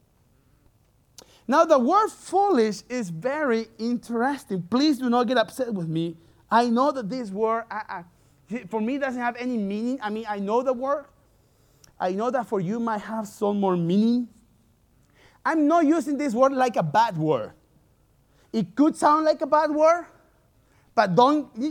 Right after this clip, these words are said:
you know what I'm saying? And I'm gonna use it anyway, <laughs> so,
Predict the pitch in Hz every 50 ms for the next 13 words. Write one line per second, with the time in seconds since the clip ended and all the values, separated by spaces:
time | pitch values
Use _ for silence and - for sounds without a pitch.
0 | 294 247 269 277 311 330 349 349 320 320 381 381 392 403 370 294 - _ _ _
1 | _ _ _ _ _ _ _ _ - 240 254 269 277 285 320 320 311 302 262 285
2 | 311 226 302 285 262 262 302 311 330 311 320 330 381 403 381 - - _ - -
3 | 277 226